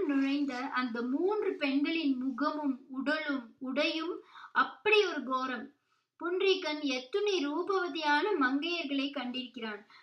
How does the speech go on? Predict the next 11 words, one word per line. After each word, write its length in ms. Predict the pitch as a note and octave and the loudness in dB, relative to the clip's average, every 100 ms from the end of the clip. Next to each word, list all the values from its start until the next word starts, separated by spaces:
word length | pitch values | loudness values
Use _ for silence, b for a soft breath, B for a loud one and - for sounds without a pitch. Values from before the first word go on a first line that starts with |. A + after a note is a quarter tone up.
| _ C4 | _ -2
கண்டு 360 | C4 D4 D#4 F4 | 2 2 2 2
மயங்கியிருக்கிறான். 920 | C#4 B3 D4+ F4 F4+ D4 C4+ A#3 G#3 G#3+ B B | 2 0 0 2 2 0 -4 -4 -4 -8 B B
இங்கே 260 | C4+ C#4 C4+ B3+ | 4 6 6 2
இவ்விதமான 640 | C4+ C4+ D#4 E4+ E4+ E4+ G#4+ | -4 -4 -2 2 4 4 2
பெண்களை 500 | G4 C#4+ D4 D#4+ D#4 | 2 2 2 0 -2
கண்டு 380 | C#4 B3+ A#3+ B3+ C#4+ B3 | -2 -2 -2 -4 -4 -4
உண்மையிலேயே 760 | C4 C4+ D4+ D#4 D#4 D4+ D#4 G4 C4+ | 2 2 2 -2 -2 -2 0 2 2
மயங்கிவிட்டான். 920 | A#3+ B3+ E4 F#4 E4 C#4+ - A3 G#3+ b b b - | 2 0 0 0 0 -6 -6 -6 -8 b b b -6
அதிர்ச்சியினால் 1000 | A3 G#3+ F#4 - - F4+ C#4+ C4+ C4 D4+ | -4 0 0 2 2 4 4 2 0 0
மயங்கிவிட்டான். 800 | C4 A#3 C#4 C#4 C4+ A3 A3 G3+ - b b - | -2 0 2 2 0 -2 -6 -8 -12 b b -10
சற்றைக்கெல்லாம் 840 | A#3 B3+ D4 C#4+ C#4 C#4 C4+ | -8 -6 -6 -2 0 2 2